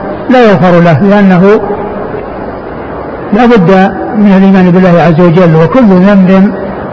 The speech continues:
دون الشرك تحت المشيئة. وأما الشرك فقد حكم الله وقضى بأنه لا يغفر لصاحبه، كما قال عز وجل: إن الله لا يغفر أن يشرك به ويغفر ما دون ذلك لمن يشاء.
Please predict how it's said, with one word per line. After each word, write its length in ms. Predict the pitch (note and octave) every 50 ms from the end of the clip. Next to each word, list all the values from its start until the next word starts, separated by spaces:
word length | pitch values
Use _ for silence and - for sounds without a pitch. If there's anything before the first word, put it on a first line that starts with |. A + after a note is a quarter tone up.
| - - - - - - -
دون 180 | G#3 G#3+ G#3
الشرك 300 | G3 D#3+ - A3+ A3 G#3 A3+
تحت 180 | G#3+ E3 A3
المشيئة. 480 | A3+ A3 G#3 G3+ G3+ A3+ A#3+ G3 D#3+ E3
وأما 280 | E3 F3+ F#3+ F#3+ F#3+
الشرك 380 | F3+ - - A#3 A#3+ B3 - - - - - - - - - - - - - - - -
فقد 480 | - - G#3 A3 G3+ E3+ F#3 F#3 G#3+ G#3 - - - - - - - - - - - - - - - -
حكم 360 | - - G#3+ G#3 - G#3 G3 G3
الله 340 | F#3+ G3 F#3+ F3 F3+ F#3
وقضى 360 | F#3 F#3+ - A3 G3+ G#3 G3 F#3 G3
بأنه 340 | A3 A3 G#3 G3+ G3 G#3 A3+
لا 160 | C4 B3+ A3+
يغفر 240 | F#3+ F#3 G3 F#3 F#3+
لصاحبه، 380 | F#3 G3 F#3+ D#3+ E3 E3 E3
كما 260 | D#3 E3 F#3+ F#3+ F#3+
قال 260 | F#3 F#3 G3 F#3+ F3+ F3+
عز 220 | D#3+ F3 E3+ E3
وجل: 360 | F3+ F3+ E3 G3 G3+ G#3 - - - - - - - - -
إن 100 | G3 G3
الله 280 | F#3+ F#3+ G3 F3 F3 F#3
لا 160 | F#3 G#3+ A3+
يغفر 380 | A#3 A3 G3+ E3 F3+ F#3+ G3 F#3
أن 60 | F#3 D#3+
يشرك 160 | F#3 F#3 D#3+
به 220 | F3+ F3+ F3+ E3 - - - - - - - - - - - -
ويغفر 400 | F#3+ G#3 A3+ A3 F#3+ F3+ G3 G3+
ما 120 | G3 F#3+ F#3+
دون 180 | F#3 A#3 A#3
ذلك 220 | A3 G#3+ G#3 - G3+
لمن 380 | G3+ G#3 G3 F#3 F3 E3+ E3
يشاء. 200 | - - B2+ A2+